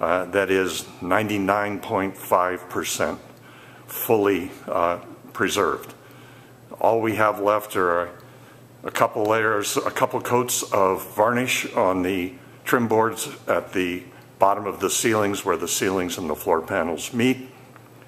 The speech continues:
Uh, we have, we're waiting the, uh, new impeller for the water pump. She's now sitting on the Venture trailer that, uh, has been designed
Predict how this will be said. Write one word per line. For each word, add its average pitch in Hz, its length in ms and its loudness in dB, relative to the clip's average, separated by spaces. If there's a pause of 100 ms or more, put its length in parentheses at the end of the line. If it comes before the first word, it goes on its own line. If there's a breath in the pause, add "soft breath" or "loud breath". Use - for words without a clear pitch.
(760 loud breath)
Uh, 85 120 -4 (240)
we 92 160 -2
have, 95 500 0
we're 98 160 2
waiting 107 440 2
the, 98 360 0 (400)
uh, - 60 -12 (720 loud breath)
new 107 240 2
impeller 113 600 2
for 110 220 -2
the 87 200 -4
water 110 360 2
pump. 127 340 0 (880 loud breath)
She's - 280 -4
now 131 240 4
sitting 127 600 0 (1400 loud breath)
on 95 200 0
the 98 80 2
Venture 107 420 0
trailer 92 600 2 (800 loud breath)
that, 92 340 0
uh, 90 220 2
has 95 260 0
been 92 180 0
designed 90 680 2